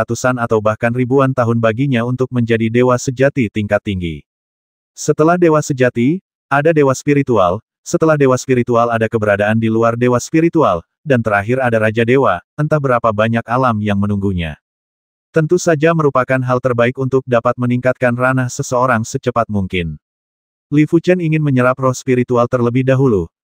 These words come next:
tetapi seseorang tidak menginginkannya. Api ungu dan ganas datang diam-diam di belakang Li Fuchen dan hendak menyentuh tubuh Li Fuchen. Engah, namun, apinya otomatis padam sebelum mencapainya.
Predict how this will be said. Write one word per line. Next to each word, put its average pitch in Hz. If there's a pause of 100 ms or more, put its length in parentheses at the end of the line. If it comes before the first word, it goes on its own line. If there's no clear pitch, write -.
tetapi 127
seseorang 120
tidak 147
menginginkannya. 101 (680)
Api 185
ungu 170
dan 151
ganas 131
datang 127
diam-diam 120
di 147
belakang 117
Li 135
Fuchen 135
dan 113
hendak 131
menyentuh 120
tubuh 143
Li 104
Fuchen. 90 (720)
Engah, 143 (240)
namun, 147 (240)
apinya 165
otomatis 139
padam 123
sebelum 135
mencapainya. 101